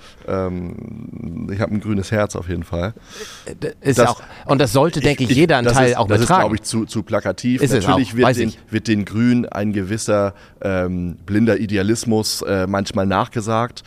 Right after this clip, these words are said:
Speaker 1: Äh, ich find, der macht die Welt schöner, als alles immer nur durch die, äh, schwarze realistische Brille zu sehen,
Speaker 2: Ja.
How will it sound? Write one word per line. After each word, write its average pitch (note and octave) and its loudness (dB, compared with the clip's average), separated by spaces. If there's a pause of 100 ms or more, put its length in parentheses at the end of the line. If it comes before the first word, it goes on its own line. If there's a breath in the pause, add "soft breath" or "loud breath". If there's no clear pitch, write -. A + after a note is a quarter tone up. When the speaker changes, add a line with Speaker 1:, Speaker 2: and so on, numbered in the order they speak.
(440 loud breath)
Speaker 1:
Äh, G2 0 (160)
ich - -10
find, C3 -2
der A#2 4
macht A2 0
die G#2+ 0
Welt G2 2
schöner, C#3 0 (200)
als G#2+ 0
alles A2 2
immer A2+ 0
nur A2 2
durch G#2+ -2
die, G#2 -2
äh, E2 0
schwarze G#2 -2
realistische G#2+ -4
Brille A#2+ -2
zu B2 -8
sehen, C3 -2
Speaker 2:
Ja. F#3+ 2